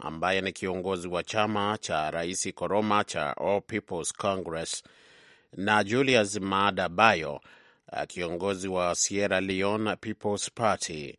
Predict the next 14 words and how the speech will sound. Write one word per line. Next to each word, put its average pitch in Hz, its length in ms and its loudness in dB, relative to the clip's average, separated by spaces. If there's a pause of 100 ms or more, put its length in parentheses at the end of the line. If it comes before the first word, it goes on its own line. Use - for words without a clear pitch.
(580)
Vyama 98 680 2
vya 95 340 2
A 110 180 4
P 95 240 -6
C 117 320 -2
na 80 340 -4
S 98 360 -2
L 95 180 2
P 85 240 -6
P 85 460 -4 (420)
ndivyo 101 640 -2 (220)
vimeshaongoza 95 1200 0
taifa 92 360 -4
hilo 101 400 0